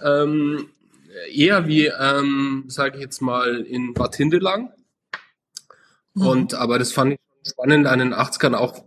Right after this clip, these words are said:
Speaker 1: Mai, wie ich in New York war, ähm, <laughs> ja, da,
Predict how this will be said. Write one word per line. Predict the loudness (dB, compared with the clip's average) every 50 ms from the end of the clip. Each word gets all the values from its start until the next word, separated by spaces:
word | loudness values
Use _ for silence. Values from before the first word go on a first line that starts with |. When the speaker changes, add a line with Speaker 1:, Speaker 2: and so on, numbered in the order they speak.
| _ _
Speaker 1:
Mai, | -6 -2 0 0 0
wie | 0 -2
ich | -2 -2 -2
in | 0 2
New | 2
York | 2 2 4 2 2 0 0
war, | 0 2 4 4 4 2 2 0 -2 -2 -2
ähm, | -4 -4 -6 -10 -12 -14 _ _ -20 -20 -20 -20
<laughs> | -20 _ _ _ -2 2
ja, | 2 2 2 0 -4 -8 -12 _ _ -20 -20 -20 -20 -20 -20 -20 _ _ _ _
da, | -6 -2 2 2 4 2 2 0